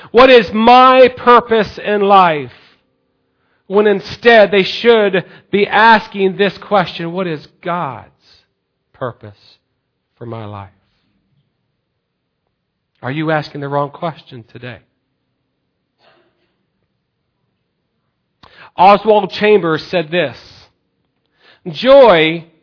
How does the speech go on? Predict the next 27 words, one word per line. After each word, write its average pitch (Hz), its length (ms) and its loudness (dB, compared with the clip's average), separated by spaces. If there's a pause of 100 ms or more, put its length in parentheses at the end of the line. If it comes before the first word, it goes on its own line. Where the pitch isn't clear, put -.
(140)
comes 226 260 -4
from 202 200 -12
seeing 240 380 -6
the 202 100 -4
complete 233 600 -8
fulfillment 170 720 -6 (520)
of 185 140 -2
the 202 80 -8
specific 247 720 -4
purpose 175 500 -4
for 185 160 -8
which 202 320 -2
I 196 160 0
was 202 240 0
created 196 880 -6 (240)
and 170 180 -12
born 175 280 -6
again, 143 480 -12 (500)
not 202 720 2 (240)
from 208 220 -2
successfully 180 960 -6
doing 190 360 -6
something 139 760 -10 (560)
of 147 160 -8
my 139 240 -6
own 110 500 -10 (720)
choosing." 110 480 -20